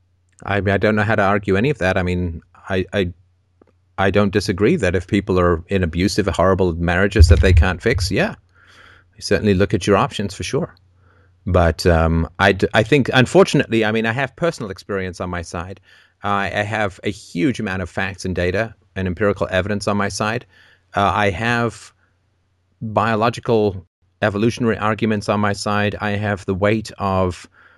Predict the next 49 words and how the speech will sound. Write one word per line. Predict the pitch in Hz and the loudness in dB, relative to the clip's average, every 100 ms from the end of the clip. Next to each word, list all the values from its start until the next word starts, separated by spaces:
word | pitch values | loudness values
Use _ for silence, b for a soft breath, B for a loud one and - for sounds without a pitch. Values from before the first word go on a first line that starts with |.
| b - | b -2
evolved | 104 101 104 104 101 - - _ _ _ _ _ _ _ - | 2 4 6 4 0 -6 -18 _ _ _ _ _ _ _ -4
and | 104 98 - - | -2 -2 -6 -2
we | 107 | 0
assume | 95 - 120 101 | 0 2 2 2
somewhat | - 110 92 | 0 0 -2
productive | 110 98 101 95 92 | -2 -2 -4 -4 -8
human, | - 107 95 92 82 - _ _ - | -4 -4 -2 -4 -6 -14 _ _ -8
uh, | 87 85 | -6 -4
development, | 87 95 101 117 107 - | 0 0 2 0 -4 -6
uh, | 95 90 90 | -4 -2 -2
and | 92 90 87 - | -2 -4 -4 -4
evolution | 95 95 107 113 104 | 0 2 2 0 -2
on | 104 | 0
my | 101 98 | 0 0
side. | - 101 98 95 b b b b b - | -2 0 0 -4 b b b b b -4
Uh, | |
that | 98 98 | 0 4
doesn't | 135 135 120 | 4 4 4
mean | 185 143 | 4 6
that | 117 87 | 2 0
marriage | 107 110 110 110 | -2 0 0 -2
is | 98 | -8
for | - | -6
everyone. | 95 98 127 175 - | -2 -2 -4 -6 -10
Of | - | -4
course | 285 - | -4 -4
not. | 254 - | -12 -8
And | 220 214 | -6 -4
it | |
doesn't | - 117 120 | -2 -2 0
mean | 113 107 | 0 0
that | 98 | 0
everybody | 110 110 101 | -2 -2 -4
should | 92 107 101 | -2 -6 -4
get | 101 | -4
married | 95 90 123 | -2 -2 0
or | 98 | -2
ought | 90 - | -2 -6
to | - | -4
get | 95 | -4
married | 90 90 120 | 0 0 0
or | 90 | 0
must | 92 - | -2 -4
get | 104 - | -8 -4
married | 87 95 | -2 -2
or | 95 | 0
anything | 104 117 113 | -2 -2 -2
like | 113 - | -2 -2
that. | 185 - | -6 -6